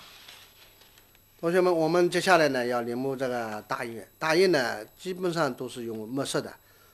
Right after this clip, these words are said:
就是它的脚跟那个嘴巴呢是一些，呃，焦黄色的啊。那么我们画的时候呢，我们先从，从头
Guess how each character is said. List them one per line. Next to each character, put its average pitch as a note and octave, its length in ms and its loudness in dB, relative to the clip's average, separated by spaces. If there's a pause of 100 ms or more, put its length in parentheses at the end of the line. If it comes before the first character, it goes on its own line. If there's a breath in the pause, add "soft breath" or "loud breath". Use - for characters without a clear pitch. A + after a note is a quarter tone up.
就 D3 120 -2
是 D3 220 -2
它 D3+ 240 -2
的 D3+ 160 0
脚 F#3 320 -4 (140)
跟 C#3 160 -2
那 C3 80 -2
个 B2 160 -4
嘴 G#2 200 -8
巴 C#3 180 -2
呢 G2+ 200 -8 (320 soft breath)
是 G#2+ 540 -12
一 A#2 100 -10
些， A2+ 180 -10 (760 loud breath)
呃， G#2+ 520 -10 (120)
焦 D3+ 120 2
黄 F3+ 280 2
色 D#3+ 180 -4
的 F#2+ 100 -8 (120)
啊。 G#2+ 420 -10
那 A2+ 80 -12
么 A#2 240 -14 (400 soft breath)
我 A2+ 80 -12
们 C3+ 180 0
画 D3 200 2
的 C3 100 -2
时 A#2 140 -6
候 A2 60 -6
呢， G#2 140 -8
我 G2+ 140 -10
们 A#2 160 -8
先 C3+ 240 -4
从， A#2 340 -8
从 B2 200 -8
头 - 180 -16